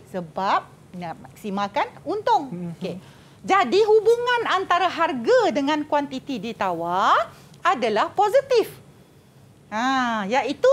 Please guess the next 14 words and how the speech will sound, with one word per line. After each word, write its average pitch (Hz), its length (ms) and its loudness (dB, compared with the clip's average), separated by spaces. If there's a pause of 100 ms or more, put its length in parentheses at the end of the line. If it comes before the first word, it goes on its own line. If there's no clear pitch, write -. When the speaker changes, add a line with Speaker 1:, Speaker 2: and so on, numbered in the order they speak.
Speaker 1:
bila 294 240 2
harga 254 400 0
naik, 262 560 -2
kuantiti 381 500 2
ditawar 392 540 2
pun 480 160 -2
naik. 539 340 0 (600)
Jadi 240 280 -2
kita 381 200 -2
katakan 294 640 -4
itu 254 180 -10
hubungannya 240 600 -4 (320)
positif. 202 640 -2
Speaker 2:
Positif. 135 320 -10